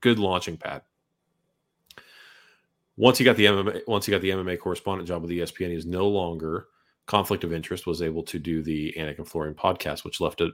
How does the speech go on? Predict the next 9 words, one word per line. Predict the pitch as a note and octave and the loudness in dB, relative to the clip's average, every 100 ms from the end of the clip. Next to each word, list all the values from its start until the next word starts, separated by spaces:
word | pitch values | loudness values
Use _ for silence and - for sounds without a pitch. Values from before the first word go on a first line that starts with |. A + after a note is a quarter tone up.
| - | -2
a | F2 | 0
vacuum, | E2 E2+ - D#2 C#2 - - | 4 4 2 -4 -6 -14 -18
a | - | 0
power | - G2+ F#2+ | 4 8 8
vacuum | D#2 C#2+ C#2 C#2+ C#2 - | 6 0 -2 -8 -8 -14
there. | - _ - - - _ - G1+ | -16 _ -20 -20 -20 _ -10 -10
Uh, | G1+ - _ _ _ _ _ _ _ - | -8 -12 _ _ _ _ _ _ _ -2
utilizing | G2 G2+ F#2 F2 F2 E2+ | 2 4 6 4 2 -2
the, | E2 | -4